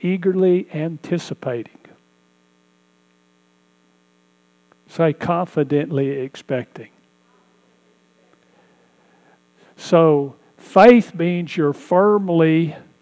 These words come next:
persuaded, but hope means you're confidently expecting. So when the Bible uses hope again, it's not using hope to mean wish or desire.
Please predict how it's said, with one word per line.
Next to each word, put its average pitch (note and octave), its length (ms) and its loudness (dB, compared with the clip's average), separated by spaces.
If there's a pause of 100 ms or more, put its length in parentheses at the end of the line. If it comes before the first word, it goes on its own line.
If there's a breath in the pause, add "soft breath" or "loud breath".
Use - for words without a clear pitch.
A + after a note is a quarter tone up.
(220)
persuaded, D3 1160 -2 (300 soft breath)
but C3+ 200 -2
hope G3+ 420 -2
means D#3 500 -6 (220 soft breath)
you're C#3 200 -6
confidently D3+ 1120 -4 (120)
expecting. - 720 -12 (2750 soft breath)
So D#3 320 -2
when D3 220 -6
the C#3 80 -10
Bible G#3 420 2
uses F#3 420 -8
hope G#3+ 320 -6
again, D#3 360 -4
it's - 180 -12
not E3+ 220 -4
using D#3 320 -8
hope E3+ 300 -6
to C#3 100 -14
mean C#3 340 -10
wish E3+ 400 -2
or C#3 100 -6
desire. C#3+ 680 -4